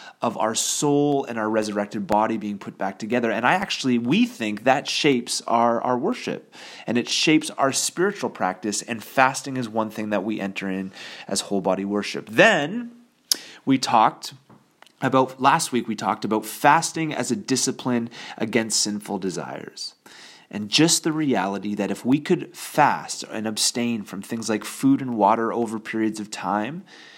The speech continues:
one of the things it does is it builds our spirit so that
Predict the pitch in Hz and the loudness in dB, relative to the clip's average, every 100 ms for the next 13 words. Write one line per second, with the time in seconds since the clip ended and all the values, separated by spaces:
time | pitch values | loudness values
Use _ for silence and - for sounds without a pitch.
0 | - - - - 127 143 143 - 131 123 | -20 -20 -12 2 4 4 2 0 -4 -2
1 | 120 104 131 120 107 110 113 117 107 101 | -2 2 2 2 0 -2 0 -2 -4 0
2 | 131 135 135 135 113 - 104 104 - - | 2 4 2 -2 -8 -8 -4 0 0 0
3 | 147 131 120 135 120 120 | 0 2 0 -4 -2 -2